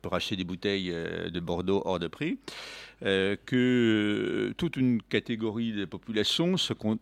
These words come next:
se contente de vouloir découvrir les vins nature, par exemple.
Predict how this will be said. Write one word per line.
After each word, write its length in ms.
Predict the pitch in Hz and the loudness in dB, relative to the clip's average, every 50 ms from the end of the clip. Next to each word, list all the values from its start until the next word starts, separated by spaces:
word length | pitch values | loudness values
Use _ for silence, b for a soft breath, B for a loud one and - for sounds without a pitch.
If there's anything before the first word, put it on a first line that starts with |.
| - - | -6 -12
se 200 | - - - 117 | -8 -4 -4 -2
contente 640 | - - 95 95 - - - 143 151 156 - - 113 | -2 0 0 0 2 6 6 6 6 6 4 2 0
de 260 | 101 95 92 90 95 | 0 0 0 -2 -2
vouloir 360 | 87 85 101 107 104 113 110 | -2 0 2 4 6 6 6
découvrir 520 | 101 92 - - 117 104 120 143 151 147 117 | 4 0 -2 -2 -2 0 0 2 2 2 2
les 120 | 98 98 | 2 2
vins 120 | 95 104 | 2 2
nature, 560 | 101 113 113 - - - - 135 139 131 104 - | 2 2 0 0 -2 -4 -4 -2 -4 -4 -6 -8
par 140 | - 80 78 | -10 -10 -10
exemple. 380 | 78 76 80 76 73 - 80 | -10 -10 -10 -10 -10 -10 -12